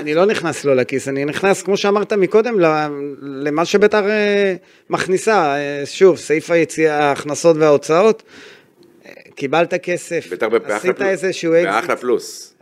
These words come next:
Speaker 1: אפשר ל-, אפשר ללכת על השחקן הכי טוב שלך בקבוצה ול-, ולשדרג אותו,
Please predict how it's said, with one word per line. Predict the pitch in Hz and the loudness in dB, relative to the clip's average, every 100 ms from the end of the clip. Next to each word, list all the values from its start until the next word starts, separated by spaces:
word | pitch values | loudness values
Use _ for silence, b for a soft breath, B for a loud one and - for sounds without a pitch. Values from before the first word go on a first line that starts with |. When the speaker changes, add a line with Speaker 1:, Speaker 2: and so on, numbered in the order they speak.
| - 185 | -8 -6
Speaker 1:
אפשר | 190 214 208 | 0 2 2
ל-, | |
אפשר | 196 165 - 208 | 2 0 0 2
ללכת | 226 175 - | 2 0 -2
על | 143 | -4
השחקן | 135 139 160 139 | -4 -6 -4 -4
הכי | 131 131 | -2 -2
טוב | 127 | -2
שלך | - | 0
בקבוצה | 127 123 117 123 143 | -2 -2 -2 -2 2
ול-, | 135 127 113 | 2 0 -4
ולשדרג | 135 127 - 135 135 139 | -8 -6 -4 -2 2 4
אותו, | 160 160 214 | 4 2 -2